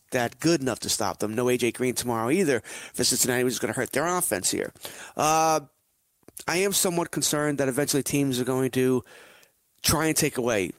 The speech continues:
I, I, that's how I would. I mean, you th-, either take away Thomas or Kamara. Generally, you can't take away two. Do the old Bill Belichick thing. Take away the team's best offensive weapon, force them to adjust. You know, whether they think that's Thomas or Kamara, take away one, force them,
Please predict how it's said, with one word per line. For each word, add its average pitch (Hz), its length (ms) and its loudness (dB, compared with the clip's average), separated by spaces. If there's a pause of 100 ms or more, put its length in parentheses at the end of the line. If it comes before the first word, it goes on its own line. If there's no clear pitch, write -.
(440)
I, 160 260 2
I, 170 140 0
that's 165 180 0
how 131 80 -4
I 123 120 0
would. 98 100 -2
I - 20 -6
mean, 135 180 0
you 151 140 4
th-, - 160 -2
either 202 140 0
take 175 120 2
away 151 120 2
Thomas 165 360 0
or 151 160 -2
Kamara. 143 400 -2
Generally, 143 260 0
you 127 40 -4
can't 131 200 -2
take 123 180 -4
away 120 140 0
two. 135 220 0
Do 202 140 0
the 185 140 4
old 151 160 0
Bill 139 160 2
Belichick 117 480 -2
thing. - 160 -8 (540)
Take 185 220 2
away 185 100 4
the 165 100 2
team's 156 280 2
best 156 380 0
offensive 135 440 0
weapon, 127 360 -2 (220)
force 143 320 0
them 131 120 0
to 120 120 -2
adjust. - 460 -2 (420)
You 127 120 0
know, 123 140 2
whether 135 320 2
they 135 180 0
think 135 140 -2
that's 104 200 0
Thomas 165 440 0
or 120 160 -2
Kamara, 151 580 -2 (260)
take 180 180 2
away 170 100 4
one, 151 240 0
force 147 380 -2
them, 147 300 0